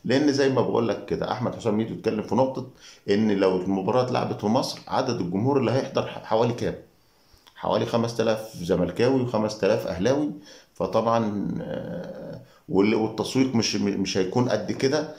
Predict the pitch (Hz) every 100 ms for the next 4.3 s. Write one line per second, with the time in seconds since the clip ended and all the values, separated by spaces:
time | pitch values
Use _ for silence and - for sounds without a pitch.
0 | - _ 82 110 117 - - 104 104 120
1 | 110 101 117 135 107 - - _ _ _
2 | - 90 - 123 120 117 95 117 131 135
3 | - - _ 85 104 110 101 - 90 -
4 | 110 135 139